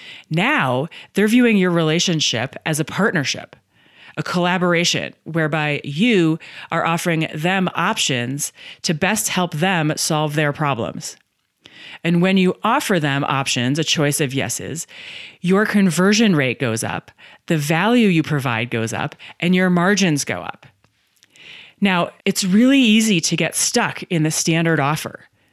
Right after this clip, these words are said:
Transactional services that include your basic accounting, plus maybe some payroll and accounts receivable, and sure, we'll do your taxes too if you want them done. If you're a traditional accountant, it's often what prospects come to you for, and it's what they think they need.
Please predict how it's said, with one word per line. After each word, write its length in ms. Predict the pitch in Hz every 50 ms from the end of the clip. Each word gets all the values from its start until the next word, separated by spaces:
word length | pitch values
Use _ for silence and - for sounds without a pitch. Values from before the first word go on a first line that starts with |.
| _ _ _ _ _ -
Transactional 600 | - - 170 175 170 170 147 160 - 190 190 180
services 580 | - 160 139 139 143 139 - 147 143 143 143 143
that 100 | 147 139
include 380 | 151 143 127 - - 131 131
your 80 | 151 160
basic 260 | 151 165 165 - 208
accounting, 520 | 202 196 - 151 135 131 135 139 139 139 -
plus 260 | - 143 143 - -
maybe 160 | 156 175 202
some 160 | - 240 214
payroll 320 | - - 117 127 135 139 143
and 100 | 143 143
accounts 220 | - - 156 143
receivable, 560 | 190 185 - 147 131 127 117 117 123 131 - - - - - _
and 140 | - 180 175
sure, 240 | - - 190 190 185
we'll 160 | 175 165 165
do 100 | 151 160
your 180 | 160 156 151 147
taxes 360 | 135 139 131 - - 139 -
too 180 | - 156 135 131
if 120 | 120 -
you 80 | 135 127
want 140 | 120 120
them 120 | - 113 110
done. 260 | 110 - - 127 127 _ _ _ _ _ _ _ _ _ - - - _ -
If 260 | 214 226 220 226 254
you're 140 | 262 247 233
a 40 |
traditional 540 | 226 - - 196 180 175 - - 175 156 143
accountant, 580 | 135 - - 170 175 175 - 127 104 113 - _ _ _ - - - - - _ _ -
it's 180 | 175 - - -
often 460 | - 170 180 190 - 247 220 208 190
what 180 | 165 180 180 -
prospects 640 | - - 185 202 277 - - 165 147 131 - -
come 240 | - - - 220 240 247
to 120 | 226 180
you 100 | 151 117
for, 440 | 110 - - 85 60 50 - - - _ _ - - - - - _ _ _ -
and 240 | - 269 254 254 240
it's 160 | 233 233 -
what 200 | 214 226 233 233
they 140 | - 226 220
think 280 | 214 - 214 202 190 185
they 180 | 170 160 165
need. 340 | 170 185 202 131 69 - -